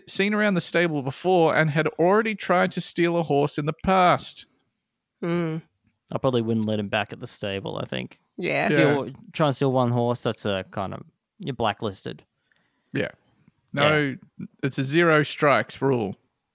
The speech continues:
Speaker 1: Preemptive. You sort of, you did a pre-crime by thinking about stealing my horse, so I'm
Speaker 3: Yeah.
Speaker 1: not gonna let you
Speaker 2: Hmm.
Speaker 1: steal my horse now.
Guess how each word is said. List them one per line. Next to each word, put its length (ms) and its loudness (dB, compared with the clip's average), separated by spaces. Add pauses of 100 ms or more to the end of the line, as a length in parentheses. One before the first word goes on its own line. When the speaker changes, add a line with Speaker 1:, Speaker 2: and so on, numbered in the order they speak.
(200)
Speaker 1:
Preemptive. 760 0 (560)
You 80 -6
sort 200 -2
of, 140 -6
you 140 -2
did 240 -2
a 60 2
pre-crime 920 2
by 160 2
thinking 440 -2
about 260 0
stealing 380 -4
my 160 -2
horse, 420 -6
so 140 0
I'm 100 4
Speaker 3:
Yeah. 60 0
Speaker 1:
not 160 2
gonna 160 0
let 160 2
you 60 2
Speaker 2:
Hmm. 40 2
Speaker 1:
steal 380 0
my 220 2
horse 500 2
now. 340 -4